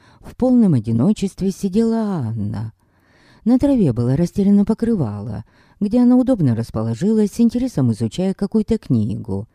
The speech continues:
Сестрёнка лежала на животе, легкомысленно болтая в воздухе ногами, поэтому не видела, что за её спиной стоит Лукас.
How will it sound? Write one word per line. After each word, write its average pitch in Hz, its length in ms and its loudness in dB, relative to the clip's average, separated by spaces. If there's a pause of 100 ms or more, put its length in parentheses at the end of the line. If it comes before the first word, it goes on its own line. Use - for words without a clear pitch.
(220)
Сестрёнка 190 760 0
лежала 185 400 0
на 214 160 6
животе, 202 720 -6 (180)
легкомысленно 233 800 2
болтая 113 420 -4
в 110 60 -6
воздухе 202 480 0
ногами, 107 720 0 (440)
поэтому 233 360 4
не 294 160 8
видела, 147 440 2
что 123 220 -4
за 120 120 -2
её 113 340 -2
спиной 139 540 0
стоит 220 800 -2 (320)
Лукас. 175 1000 2